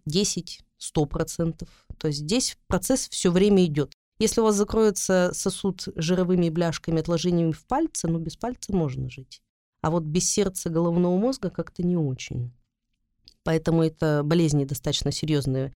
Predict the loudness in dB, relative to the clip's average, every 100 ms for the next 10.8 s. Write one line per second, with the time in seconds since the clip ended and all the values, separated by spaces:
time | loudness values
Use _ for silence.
0 | 0 2 4 2 2 0 0 0 0 -4
1 | -4 -2 -2 -2 -6 -4 -2 0 -2 _
2 | -20 -14 0 0 0 -8 -12 -20 _ _
3 | _ _ _ -20 -2 -2 -2 -6 -4 -4
4 | -6 -6 -6 -6 -8 -10 -10 -14 -14 -14
5 | -12 -4 -4 -4 -6 -8 -6 -2 -2 -4
6 | -8 -8 0 2 4 2 2 0 -2 -2
7 | 2 4 6 6 6 4 0 0 2 4
8 | 4 2 2 -2 -4 -10 -10 -12 -10 -6
9 | -2 -2 -2 -4 -2 -4 -4 -6 -2 0
10 | 0 -2 -6 -8 -8 -8 -10 -18